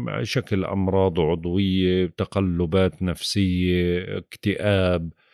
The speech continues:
آه، في هاي الفترة، آه، بدك تنتبه لصحتك، اهتم بنوعية غذائك، بتميل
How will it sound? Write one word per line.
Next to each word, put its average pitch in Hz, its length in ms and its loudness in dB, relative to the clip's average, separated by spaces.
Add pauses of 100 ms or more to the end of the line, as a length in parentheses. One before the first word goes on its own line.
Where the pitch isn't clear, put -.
(260)
آه، 117 680 4
في - 180 0
هاي 180 240 4
الفترة، 139 760 2
آه، 120 520 0 (100)
بدك 123 340 0
تنتبه 90 480 2
لصحتك، 101 680 -4
اهتم 92 520 0
بنوعية 78 640 -2
غذائك، 117 640 0
بتميل 113 420 2